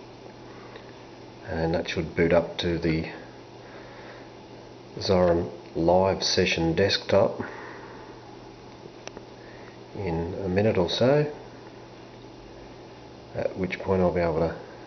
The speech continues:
hopefully start the simple screen recorder and see if that works, then do a live installation onto actual hardware instead of these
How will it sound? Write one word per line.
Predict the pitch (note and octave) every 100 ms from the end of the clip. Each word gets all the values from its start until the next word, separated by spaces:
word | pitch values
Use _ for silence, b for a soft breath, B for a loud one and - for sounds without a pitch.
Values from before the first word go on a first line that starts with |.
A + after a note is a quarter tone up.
| B B B - - - -
hopefully | - F#2+ G2 - F2 E2+ B B B
start | - - G#2 F#2+
the | -
simple | - F#2+ F#2
screen | - G#2 G2+ A2
recorder | E2+ - F2 A2 C3+ - - - - B B B B B B B B B - - G#2+
and | G2
see | - G2
if | E2
that | - C#2
works, | F#2 A2 -
then | G2+ F#2 F2+ - - B B - -
do | G#2+
a | F2+
live | F2+ G2 G#2+ G2
installation | F#2+ - - F2 F2+ G#2+ A2 F#2
onto | - F2+ F2 E2
actual | F#2 - E2+ E2
hardware | F#2 F#2 F#2+ D#2+ D#2+ G2
instead | G2 - F2
of | D#2+
these | E2+ D#2+ D#2+